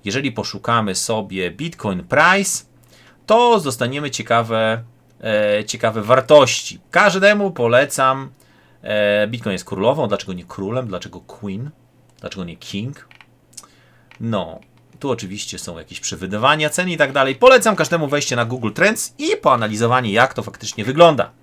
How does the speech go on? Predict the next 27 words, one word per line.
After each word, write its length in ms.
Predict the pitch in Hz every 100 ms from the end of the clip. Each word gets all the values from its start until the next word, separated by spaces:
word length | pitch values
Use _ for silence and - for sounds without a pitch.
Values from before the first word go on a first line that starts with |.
| _ - -
A 120 | - 247
jak 100 | -
wpiszecie 520 | 185 160 131 113 110
sobie 280 | 110 92 85
Bitcoin 380 | 196 - 156
i 40 | 117
wybierzecie 400 | 98 95 95 -
Polskę, 480 | - 175 185 - 120
to 140 | 98
zobaczcie, 500 | 90 80 113 - 113
co 220 | - 87
wyniknie. 640 | 80 85 82 - - 90 - - _ _
I 100 | 107
dajcie 400 | 98 110 113 110
mi 120 | 98 87
znać. 640 | 78 - - - - _ _ _ _ _ - - -
Przechodzimy 580 | - 226 220 180 214 214
sobie 260 | 220 220
dalej. 680 | 214 233 233 220 185 127 87 -
Ostatni 440 | 117 196 196 208
news 160 | 208 175
dzisiejszego 500 | 180 208 208 202 196
dnia. 380 | 208 208 196 180 - _ _
Ponad 320 | 233 226 220
dziewięćdziesiąt 680 | 180 214 214 214 247 254 202
procent 480 | - 220 214 214 196
hodlerów 680 | - 190 165 190 190 180 -